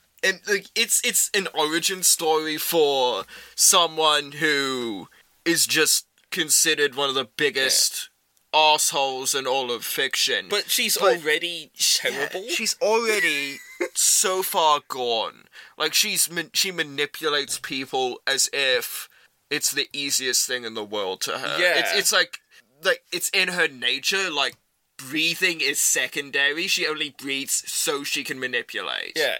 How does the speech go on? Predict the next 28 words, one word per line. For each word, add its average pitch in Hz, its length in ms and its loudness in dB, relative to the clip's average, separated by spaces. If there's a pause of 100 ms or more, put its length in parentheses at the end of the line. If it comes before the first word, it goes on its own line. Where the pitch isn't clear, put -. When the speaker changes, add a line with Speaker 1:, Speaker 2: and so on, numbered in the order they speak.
Speaker 1:
It - 180 2
Speaker 2:
it's - 40 2
Speaker 1:
is - 200 0
fascinating. 110 840 -4 (400)
Speaker 2:
We 190 160 2
only 294 180 0
watched 254 540 -2
the 156 360 6
first 160 480 0
episode, 139 680 0 (400)
but 160 120 2
I 170 140 6
am 185 200 4
fascinated 151 1040 -2
to 123 560 -6 (360)
continue. 147 680 -6 (200)
Speaker 1:
Also, 320 320 2
fantastic 208 880 0
secondary 143 520 -2
cast, 139 500 -2
like, 127 300 -4 (420)
Corey 180 340 0
Stoll 165 540 0 (380)
as 151 240 0
a 127 80 -4
character 135 380 -4
who 143 80 -2
I 131 140 0